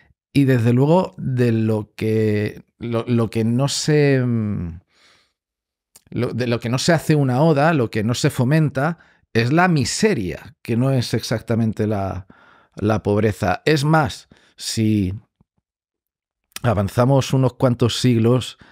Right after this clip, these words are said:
y, y recor-, y recurrimos a Marx, Marx habla sandeces de lo que él considera el lumpen, el lumpenproletariat, ¿no? Entonces,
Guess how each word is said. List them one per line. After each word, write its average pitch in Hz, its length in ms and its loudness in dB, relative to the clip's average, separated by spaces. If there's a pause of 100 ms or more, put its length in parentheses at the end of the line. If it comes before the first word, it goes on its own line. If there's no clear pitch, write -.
(160)
y, 107 580 2
y 107 280 0
recor-, 95 680 -6
y 110 140 0
recurrimos 110 640 0
a 101 240 2
Marx, 127 560 0 (260)
Marx 123 480 0
habla 143 480 0 (480)
sandeces 117 760 2
de 110 100 2
lo 110 100 2
que 110 140 0
él 107 240 -2
considera 117 560 0
el 117 180 4
lumpen, 139 480 0
el 92 100 -2
lumpenproletariat, 101 1120 -2
¿no? 156 260 -4 (720)
Entonces, 101 1200 0